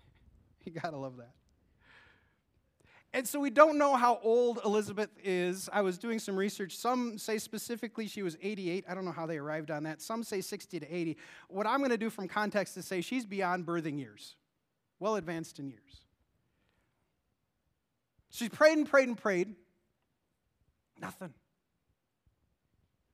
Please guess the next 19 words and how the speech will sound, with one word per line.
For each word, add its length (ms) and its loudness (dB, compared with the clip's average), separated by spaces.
Until, 520 -6
until. 400 -6
Don't 180 0
be 120 -2
afraid, 320 -6
Zechariah. 560 -16
Can 120 -6
you 60 -4
say 180 0
this 120 -2
phrase 300 -4
with 160 -8
me? 140 -8
"Your 300 0
prayer 420 0
has 320 -2
been 280 -6
heard." 360 -6
Woo! 520 8